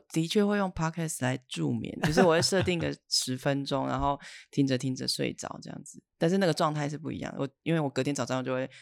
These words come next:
Speaker 1: 倒退十分钟回去听，
Speaker 2: 哦，OK。
Speaker 1: 没听到的那个地方。
Speaker 2: <laughs>
Speaker 1: 对。
Speaker 2: 所以就是，呃，对，因为我就，我很好奇，就是听众们到底是什么时间点在听。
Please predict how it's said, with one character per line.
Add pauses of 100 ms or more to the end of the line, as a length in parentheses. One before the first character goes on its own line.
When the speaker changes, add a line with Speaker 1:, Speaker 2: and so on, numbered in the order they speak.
(120)
Speaker 1:
倒
退
十
分
钟
回
去
听，
Speaker 2:
哦，
OK。
Speaker 1:
没
听
到
的
那
个
地
方。 (240)
Speaker 2:
<laughs>
Speaker 1:
对。
Speaker 2:
所
以
就
是， (340)
呃， (100)
对，
因
为
我
就，
我
很
好
奇，
就
是
听
众
们
到
底
是
什
么
时
间
点
在
听。